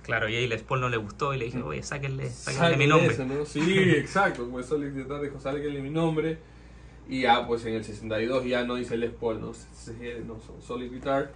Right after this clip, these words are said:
Speaker 2: Y este es mu-, muy linda, mu-, muy, muy, bueno, Jimmy Page usó una así, ya habían custom en el cincuenta y ocho, cincuenta y nueve, él usaba los cincuenta, ¿no?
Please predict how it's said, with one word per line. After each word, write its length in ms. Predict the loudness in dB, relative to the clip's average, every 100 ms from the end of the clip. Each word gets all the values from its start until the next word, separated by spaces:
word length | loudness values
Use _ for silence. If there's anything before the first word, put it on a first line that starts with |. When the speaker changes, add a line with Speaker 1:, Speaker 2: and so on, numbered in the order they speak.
| -12 -4
Speaker 2:
Y 280 | -2 -2 -4 -14 -20 -20 -20 -20 -20 -20 -20 -14 -10
este 260 | -6 -4
es 160 | -6 -8
mu-, 240 | -8 -6 -4
muy 200 | 0 4
linda, 280 | 4 4 2
mu-, 220 | 2 2
muy, 240 | 2 0
muy, 240 | -2 -4 -4
bueno, 240 | -4 -4 -4
Jimmy 220 | -2 -2
Page 300 | -2 -2 -2
usó 200 | -4 -2
una 340 | 0 0 0 -2
así, 300 | -4 -4 6
ya 120 | 6
habían 260 | 8 4 2
custom 380 | -2 0 -2 -4
en 60 |
el 100 | -8
cincuenta 380 | -8 -4 0 0
y 40 | 2
ocho, 420 | 4 4 0 -6
cincuenta 320 | -6 -6 -6
y 40 |
nueve, 160 | -4 -4
él 80 | -6
usaba 260 | -2 -2
los 120 | -2 -6
cincuenta, 440 | -10 -6 -6 -6
¿no? 100 | -12